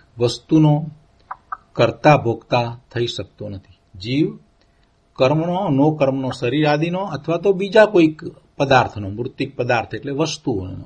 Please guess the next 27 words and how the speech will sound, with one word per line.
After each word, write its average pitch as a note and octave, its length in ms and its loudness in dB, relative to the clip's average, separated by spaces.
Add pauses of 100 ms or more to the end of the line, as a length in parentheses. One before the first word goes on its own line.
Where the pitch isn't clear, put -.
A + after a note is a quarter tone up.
(120)
કોમ્પ્યુટર C#3+ 520 -2
છે, - 180 -10
કાર A#2+ 340 -4
છે, G#2+ 240 -16
ઘર G2+ 280 -4
છે, F#2+ 180 -14
એ G#2 120 -12
બધાનો G#2+ 440 -8
કર્તા B2+ 580 -4 (380)
કે - 120 -8
ભોગતા A2 480 -4
થઈ C3 280 -2
શકતો - 500 -6
નથી. B2 400 -2 (1200)
છતાં F#3 540 6 (880)
તેમાં E3+ 420 4 (500)
નય C#3+ 240 6
લાગુ D3 380 6
પાડવો D3 460 4 (1160)
તે - 100 -6
નય D3 260 6
આભાસ G#2 460 2
છે, - 140 -20 (380)
એ G#3+ 60 -18
મિથ્યા D#3+ 440 -2
નય F2+ 220 -10
છે. - 160 -20